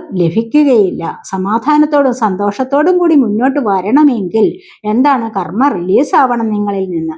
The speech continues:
അതിനായിട്ട് നിങ്ങൾ യൂണിവേഴ്സിനോട് മാപ്പപേക്ഷ നടത്തേണ്ടതുണ്ട് എന്നാണ് ഇവിടെ യൂണിവേഴ്സിന്റെ മെസ്സേജ് വന്നിരിക്കുന്നത്.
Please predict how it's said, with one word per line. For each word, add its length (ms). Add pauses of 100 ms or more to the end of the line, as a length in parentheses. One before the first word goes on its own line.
(280)
അതിനായിട്ട് 580
നിങ്ങൾ 260 (140)
യൂണിവേഴ്സിനോട് 600
മാപ്പപേക്ഷ 680
നടത്തേണ്ടതുണ്ട് 840
എന്നാണ് 580
ഇവിടെ 380
യൂണിവേഴ്സിന്റെ 640
മെസ്സേജ് 440
വന്നിരിക്കുന്നത്. 760